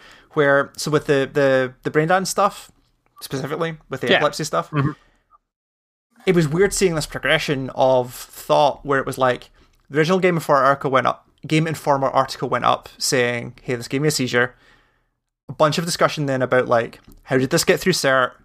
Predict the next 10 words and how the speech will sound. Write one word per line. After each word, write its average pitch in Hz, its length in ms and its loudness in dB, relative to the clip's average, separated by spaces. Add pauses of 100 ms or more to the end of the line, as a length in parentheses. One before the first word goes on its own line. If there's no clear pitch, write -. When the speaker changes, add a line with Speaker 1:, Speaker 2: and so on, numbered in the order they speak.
(320)
Speaker 1:
How 147 140 -2
did 151 140 -2
anyone 156 240 0
build 139 240 -2
this 131 300 0
Speaker 2:
Yeah. 143 80 2
Speaker 1:
thing? 127 380 -6 (500)
If 147 100 -8
this 175 160 0
thing 151 460 -2